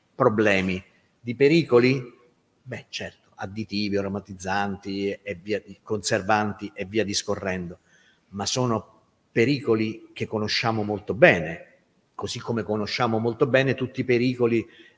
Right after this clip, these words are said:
legati alla coltivazione delle cellule. Insomma, li coltiviamo da, da sempre, insomma. Per cui non sono, come dire, dei rischi che non sappiamo valutare. Li sapremo valutare bene. efsa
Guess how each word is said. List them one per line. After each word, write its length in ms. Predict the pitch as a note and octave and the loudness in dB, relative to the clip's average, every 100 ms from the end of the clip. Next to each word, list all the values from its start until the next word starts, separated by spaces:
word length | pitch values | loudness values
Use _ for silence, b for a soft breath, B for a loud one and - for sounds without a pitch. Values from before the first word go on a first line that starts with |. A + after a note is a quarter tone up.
| B - | B -2
legati 580 | A#2+ C3 B2+ B2+ B2+ A#2+ | 4 6 8 6 4 -2
alla 240 | A2 A#2 A#2+ | 0 2 4
coltivazione 640 | B2+ A#2+ B2 A#2+ - A#2+ | 2 2 0 2 2 2
delle 180 | A2 A2 | 4 4
cellule. 600 | E3 C#3+ G#2 G2 F#2+ - | 6 6 6 0 -2 -8
Insomma, 180 | _ - _ _ _ _ _ | _ -20 _ _ _ _ _
li 80 | F#2 | -16
coltiviamo 500 | G2 G2 G#2 G2 G2+ | -16 -10 -4 -4 -4
da, 180 | F#2+ - _ _ _ _ _ _ _ _ _ _ _ _ _ - | -10 -18 _ _ _ _ _ _ _ _ _ _ _ _ _ -6
da 140 | G#2 | -2
sempre, 440 | C#3+ B2 G2+ G#2+ | 2 2 2 -2
insomma. 480 | G2+ - G#2 F#2 F2+ _ b b | -4 -4 -6 -6 -10 _ b b
Per 140 | B2+ | -4
cui 180 | - E3+ | 4 4
non 220 | D3+ D#3+ | 6 2
sono, 720 | D3 - F#3+ D3 - - - _ _ _ _ | 2 6 6 6 2 -4 -20 _ _ _ _
come 240 | _ B2+ B2 | _ -4 -2
dire, 360 | B2 A2+ A2 - | 0 0 0 -4
dei 240 | A2+ B2 | 2 2
rischi 520 | A#2+ C3+ - - A#2 - | 2 -2 -4 -6 -12 -2
che 160 | C3+ | 0
non 180 | C#3 D3+ | 2 2
sappiamo 540 | C3+ C#3+ - C3+ A#2+ | 2 0 2 2 4
valutare. 600 | G#2+ G2+ G2 E2+ E2+ F2+ - - | 2 2 0 -2 -2 -8 -16 -4
Li 160 | F#3 | -2
sapremo 380 | - G3 G3 F#3+ | 2 2 4 4
valutare 400 | E3+ E3 D#3 C3+ | 4 2 2 0
bene. 340 | G2 E2 F2 E2+ | -2 -6 -6 0
efsa 480 | E3+ E3+ - - A#2+ | 4 4 4 0 0